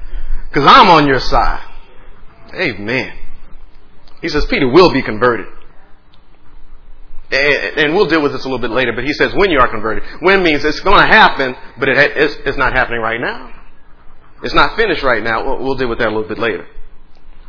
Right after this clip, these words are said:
So Peter was in the midst of being restored. And I don't even believe Peter recognized he was in the midst of it. <laughs> I really don't.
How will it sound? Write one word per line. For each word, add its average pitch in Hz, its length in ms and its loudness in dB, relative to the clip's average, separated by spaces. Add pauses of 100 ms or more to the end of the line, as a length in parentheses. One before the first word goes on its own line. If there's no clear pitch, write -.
(360)
So 151 160 8
Peter 220 540 8
was 139 200 0
in 143 160 -4
the 120 80 -4
midst 190 540 -2 (120)
of 143 140 -6
being 170 160 -2
restored. 151 400 -2
And 156 40 -4
I 214 80 -2
don't 180 160 -2
even 160 100 -6
believe 165 260 -4
Peter 165 360 -4
recognized 156 400 -6
he 160 100 -6
was 147 160 -4
in 151 120 -4
the 113 80 -6
midst 107 240 -6
of 98 160 -4
it. - 60 -2 (2000)
<laughs> - 100 -10
I 117 60 -4
really 113 220 -8
don't. 104 220 -6